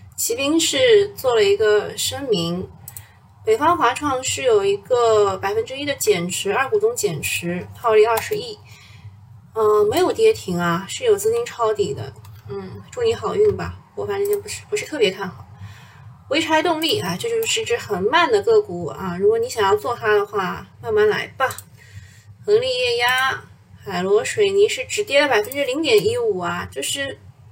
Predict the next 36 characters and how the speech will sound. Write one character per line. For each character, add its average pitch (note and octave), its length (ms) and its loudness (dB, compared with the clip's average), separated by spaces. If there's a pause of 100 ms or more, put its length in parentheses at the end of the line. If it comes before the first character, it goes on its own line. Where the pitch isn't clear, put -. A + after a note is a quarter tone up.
(400)
卖 D#4+ 200 2
的 A#3 60 0
资 - 120 -4
金 C#4+ 140 -6
不 F4 100 -2
多 G3 220 0
啊， E3+ 280 -2 (260)
卖 A#3+ 80 -12
的 A#3 80 -4
资 - 100 -10
金 B3 120 -12
不 C#4 100 -20
多 F#3+ 140 -10
啊。 F#3 200 -10 (640)
三 D4 220 -2
一 D#4 60 -2
重 D4 180 -4
工 C4 140 -6
昨 B3+ 100 -6
天 C4+ 160 -4
涨 - 260 -2
停 F3+ 380 -2
的， A3+ 260 2 (580)
今 A3 280 -4
天 A#3 600 -4 (220)
站 A#3 240 -2
上 A3+ 260 -2
六 A#3 160 -6
十 - 220 -6
日 G3 160 0
线 G3+ 300 0
开 G#3 300 -4
盘， - 480 -14 (760)
也 G3 100 -4
不 - 120 -8
差。 - 380 -2